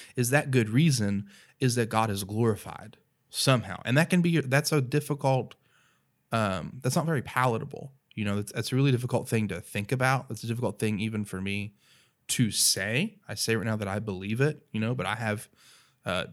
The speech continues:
two young boys. I have a three-year-old and an eleven and a half month old, you know.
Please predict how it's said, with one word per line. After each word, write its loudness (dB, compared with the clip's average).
two 2
young 0
boys. 0
I -6
have -4
a -10
three-year-old 0
and -8
an -10
eleven -4
and -4
a -8
half -4
month -4
old, -2
you -2
know. 0